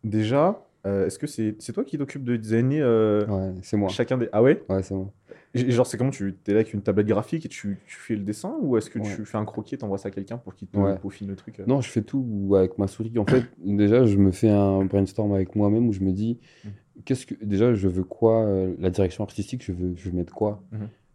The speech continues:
Speaker 2: Déjà, il faut trouver ça et la direction vers qui, vers où tu veux aller. Et moi, je voulais un truc, en gros,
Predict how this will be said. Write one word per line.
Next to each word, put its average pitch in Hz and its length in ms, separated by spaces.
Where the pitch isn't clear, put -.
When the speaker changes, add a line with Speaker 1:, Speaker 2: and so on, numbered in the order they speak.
Speaker 2:
Déjà, 98 180
il 117 60
faut 117 120
trouver 95 340
ça 135 260
et 95 320
la 90 140
direction 95 320
vers 90 200
qui, 101 380
vers 90 260
où 101 60
tu 101 160
veux 87 140
aller. 101 160
Et 123 40
moi, 120 180
je 95 100
voulais 90 180
un 92 80
truc, - 240
en 101 80
gros, 101 400